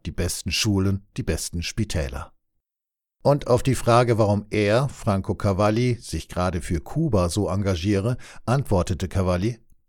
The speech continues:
mich hat immer beeindruckt, welch unglaubliche Solidarität Kuba mit seinen medizinischen Missionen in der ganzen Welt entwickelt.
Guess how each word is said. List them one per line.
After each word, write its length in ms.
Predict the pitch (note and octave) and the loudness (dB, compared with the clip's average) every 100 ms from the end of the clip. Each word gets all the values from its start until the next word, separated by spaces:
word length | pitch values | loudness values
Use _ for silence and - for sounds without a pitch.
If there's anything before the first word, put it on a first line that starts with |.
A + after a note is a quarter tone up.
| _ _ _ _ _ _ - | _ _ _ _ _ _ -2
mich 220 | D#3 D#3+ | 2 2
hat 140 | D3 | 2
immer 160 | D3+ C3+ | 2 4
beeindruckt, 800 | C3 - A#2+ D#3+ C3+ G#2 F#2 - | 2 2 0 0 0 0 0 -2
welch 240 | F#2 - | -4 -2
unglaubliche 720 | A2+ A#2+ G#2+ A2 A2 G#2 - | -2 0 2 0 2 -2 0
Solidarität 880 | F2+ F#2+ F#2 F#2 E2+ E2+ - B2+ - | -2 0 0 0 -2 -6 -2 -2 -2
Kuba 440 | - G2+ G2 G2 F2 | -4 -4 0 0 0
mit 200 | E2 - | -2 -4
seinen 300 | E2 D#2 D2+ | -4 -4 -6
medizinischen 800 | D#2 D#2 - G2 F#2+ F#2+ - E2+ | -6 -6 -6 -4 -2 -2 -2 -2
Missionen 600 | E2 - G2 A#2 G2+ D#2+ | -2 -2 0 0 0 -4
in 100 | D#2 | -6
der 120 | D#2+ | -4
ganzen 340 | F2 - F#2 | -6 -4 -4
Welt 240 | E2+ - - | -2 -4 -6
entwickelt. 540 | C#2+ E2+ - D2+ | -6 -6 -8 -10